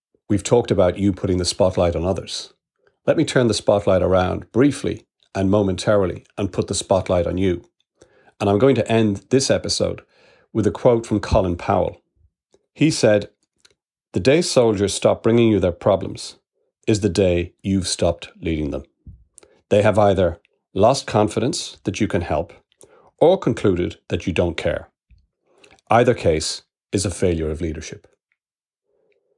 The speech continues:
What's interesting about this is that it's about leadership.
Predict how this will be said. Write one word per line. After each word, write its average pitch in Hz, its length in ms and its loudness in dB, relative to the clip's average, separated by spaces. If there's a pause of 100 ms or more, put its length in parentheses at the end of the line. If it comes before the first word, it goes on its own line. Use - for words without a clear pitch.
What's 110 180 0
interesting 113 400 2
about 78 260 -2
this - 380 -2 (560)
is 90 100 -4
that 90 140 2
it's 82 120 -4
about 101 280 2
leadership. 92 480 -2